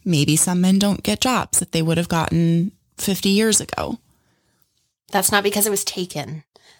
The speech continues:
Speaker 2: That's because now we've opened the doors for other people to be in that marketplace.
Speaker 1: And that's okay. And that's right.
Speaker 2: That's great.
Speaker 1: Um, maybe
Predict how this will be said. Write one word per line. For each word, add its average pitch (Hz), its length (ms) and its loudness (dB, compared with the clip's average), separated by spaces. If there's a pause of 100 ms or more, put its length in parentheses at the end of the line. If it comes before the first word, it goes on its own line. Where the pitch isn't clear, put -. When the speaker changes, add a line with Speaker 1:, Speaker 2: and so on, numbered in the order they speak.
Speaker 2:
That's - 240 -2
because 170 380 -4
now 156 460 -4
we've 151 240 -4
opened 165 360 2
the 156 60 0
doors 151 360 0
for - 220 -4
other 151 180 2
people - 320 -6
to - 140 -4
be 147 260 0
in 147 180 -4
that 113 200 -4 (260)
marketplace. - 680 -4 (260)
Speaker 1:
And 185 160 4
that's 185 180 2
okay. 170 460 0
And 165 120 4
that's 160 160 -2
right. 165 80 -2
Speaker 2:
That's 175 220 -2
great. - 540 -8 (1000)
Speaker 1:
Um, 175 360 0 (180)
maybe 202 840 2